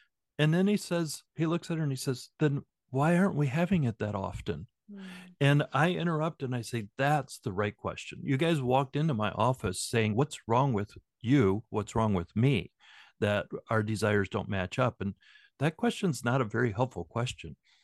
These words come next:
Speaker 2: Hmm.
Speaker 1: because it's probably not even really accurate. Um, the question of, "We both want it more than what we're getting," which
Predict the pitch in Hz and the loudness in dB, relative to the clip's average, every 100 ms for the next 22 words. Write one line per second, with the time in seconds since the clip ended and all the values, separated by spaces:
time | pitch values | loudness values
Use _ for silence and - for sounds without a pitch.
0 | - 127 120 151 - 147 135 - - 208 | -14 -8 -6 -6 -4 0 0 -2 -2 2
1 | 143 90 98 98 92 90 90 85 85 104 | 2 0 -2 -2 -4 -4 -2 -2 -2 -4
2 | - - - - - - - _ - 95 | -6 -16 -16 -20 -20 -20 -20 _ -6 -2
3 | 98 107 _ 120 127 - 180 - 147 113 | -2 -6 _ -4 -2 2 2 2 -2 -2
4 | 110 110 104 110 120 113 120 143 160 - | 0 0 -2 -4 -2 -2 0 0 -2 -4
5 | 127 127 110 113 110 107 104 92 87 98 | -2 -2 -2 -2 -4 -4 -4 -4 -4 -4
6 | 104 95 87 90 101 - | -2 -2 -2 -2 -4 -6